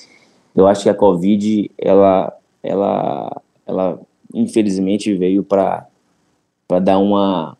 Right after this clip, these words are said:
um freio nessa, nesta que é, nesta que é, é, uma, uma, uma apaixonante festa e, então, acho que, acho que ela contribuiu muito negativamente, né,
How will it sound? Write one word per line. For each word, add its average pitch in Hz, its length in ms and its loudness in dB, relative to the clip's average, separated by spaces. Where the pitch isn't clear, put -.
um 117 120 0
freio 110 720 2
nessa, 98 760 -4
nesta 101 340 -4
que - 140 -4
é, 101 180 2
nesta 101 460 -2
que 101 120 -4
é, 95 240 0
é, - 680 -4
uma, 98 260 -2
uma, 95 360 0
uma 92 180 2
apaixonante 98 760 0
festa 98 560 2
e, 98 260 0
então, 107 200 4
acho 104 200 0
que, 113 300 -4
acho 98 160 -4
que - 80 -12
ela 107 140 0
contribuiu 110 580 0
muito 104 440 0
negativamente, 98 840 -2
né, 98 240 -2